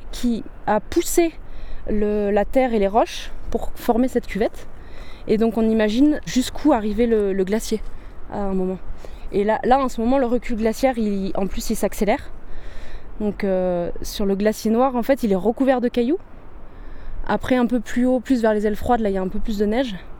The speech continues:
Mais là, on voit vraiment qu'il, il est caché sous les rochers, quoi, tu vois. L'hiver, il est recouvert de neige. Ça, le, le fait qu'il y ait des rochers, si tu veux, ça, c'est pas tellement, euh,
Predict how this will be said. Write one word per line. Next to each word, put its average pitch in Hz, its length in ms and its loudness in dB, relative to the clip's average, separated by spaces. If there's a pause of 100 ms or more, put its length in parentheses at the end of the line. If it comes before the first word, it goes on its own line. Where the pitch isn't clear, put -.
(560)
Mais 190 120 0
là, 214 100 2
on 226 60 2
voit 180 160 2
vraiment 180 320 0
qu'il, 170 460 -4 (600)
il 170 120 -4
est 170 80 -2 (160)
caché 220 260 0
sous 226 160 -2
les 190 80 4
rochers, 190 300 -2
quoi, 175 160 -4
tu - 80 -8
vois. 185 100 -6 (240)
L'hiver, 277 400 6
il 240 80 2
est 220 60 4
recouvert 208 320 2
de 190 80 2
neige. 247 300 2 (480)
Ça, 247 260 0
le, 233 180 0
le 226 100 2
fait 294 200 2
qu'il 285 100 4
y 254 40 4
ait - 20 2
des 220 100 4
rochers, 247 320 0
si 294 160 -2
tu 240 140 -6
veux, 262 100 2
ça, 277 140 2
c'est 226 140 2
pas 240 120 2
tellement, 254 440 2
euh, 220 420 0